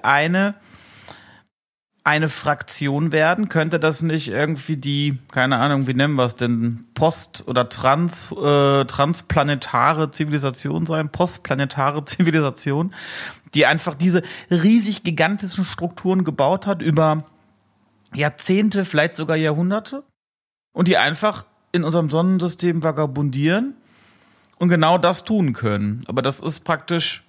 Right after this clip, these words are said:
eben eine wirkliche Megastruktur, die fast ja schon ein, die hat ja, die, wa-, wahrscheinlich wird die ja sogar in sich schon fast <laughs> eine Schwerkraft generieren oder so, wenn die so riesig groß ist, ne?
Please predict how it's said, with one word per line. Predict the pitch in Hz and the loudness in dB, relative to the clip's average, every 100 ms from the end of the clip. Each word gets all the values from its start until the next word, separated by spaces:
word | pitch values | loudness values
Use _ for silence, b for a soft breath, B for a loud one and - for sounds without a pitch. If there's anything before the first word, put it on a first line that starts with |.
| _ | _
eben | 156 156 165 - _ _ _ _ _ - | -2 0 -2 -4 _ _ _ _ _ -6
eine | 151 160 175 170 156 127 117 | -2 0 2 4 2 -2 0
wirkliche | 170 190 165 160 139 | 0 0 -2 0 0
Megastruktur, | 127 127 156 151 117 - - 117 - 127 123 160 | 2 4 4 2 0 -2 -6 -16 -8 -2 0 0
die | 147 | 0
fast | - 151 - | -2 -2 -2
ja | 139 | -4
schon | - 135 | -2 0
ein, | - 131 123 B B B B - | 2 2 0 B B B B -10
die | 123 - - - | -8 -8 -12 -6
hat | 117 123 | -4 0
ja, | 131 | 0
die, | 113 110 - - | -2 -8 -12 -10
wa-, | 110 98 | -6 -4
wahrscheinlich | 101 113 113 104 | -2 0 0 0
wird | 113 | 2
die | |
ja | 113 | 2
sogar | 110 113 | 4 2
in | - 110 | 2 2
sich | 104 196 - | 2 2 2
schon | 131 107 | 0 -2
fast | 120 117 - | -2 -4 -2
<laughs> | - | 0
eine | 139 | 2
Schwerkraft | - 131 143 - 123 - | 2 2 2 -2 -2 0
generieren | 113 107 107 208 220 | 2 2 2 0 0
oder | 80 92 98 | 0 0 -2
so, | 95 | -2
wenn | 95 101 | -2 -2
die | |
so | 98 101 | -2 -2
riesig | 101 92 95 | -2 -2 -4
groß | - 87 104 | -6 -6 -6
ist, | 69 98 | -6 0
ne? | 120 | 0